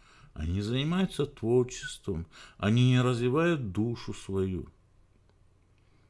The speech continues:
Вообще, они не, не гуляют по природе, они, говорю, не пишут, э, стихи там пусть какие-то, они не читают книги, они раз-, не,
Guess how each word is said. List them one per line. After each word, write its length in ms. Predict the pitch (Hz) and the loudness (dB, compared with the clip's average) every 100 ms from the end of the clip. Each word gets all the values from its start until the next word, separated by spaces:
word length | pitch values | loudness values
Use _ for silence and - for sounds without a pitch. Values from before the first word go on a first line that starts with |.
| _ _ _ _ _ _ _ _ _ _ | _ _ _ _ _ _ _ _ _ _
Вообще, 540 | 87 82 - - 160 165 | -4 -4 -2 2 2 2
они 300 | 98 104 123 | 2 6 6
не, 120 | 139 | 4
не 280 | 135 123 131 | 2 0 2
гуляют 500 | 151 190 202 175 - | 4 4 4 2 0
по 100 | 120 | -2
природе, 760 | 113 113 113 135 139 131 117 | 2 4 6 6 8 6 6
они, 240 | 104 120 139 | 4 2 0
говорю, 340 | 123 110 107 | -2 -2 0
не 160 | 98 113 | 2 2
пишут, 500 | - 175 151 85 - - - - - - | 0 -2 -2 -6 -12 -20 -20 -20 -20 -12
э, 380 | - 87 85 82 | -6 -4 -4 -6
стихи 600 | - - 170 - 170 180 | -6 0 0 2 2 4
там 280 | 180 127 107 | 2 0 0
пусть 260 | - 113 - | 0 -4 -2
какие-то, 800 | 120 113 - 120 - - 95 95 | -4 -4 0 4 4 4 0 2
они 260 | 123 180 | 2 2
не 60 | 165 | 2
читают 500 | - 135 160 170 139 | -2 -6 -2 -2 -4
книги, 640 | - 101 110 139 135 123 | -8 -4 0 0 -2 2
они 240 | 110 113 143 | 2 4 2
раз-, 200 | 147 131 | 0 0
не, 360 | 127 143 139 | 0 0 -2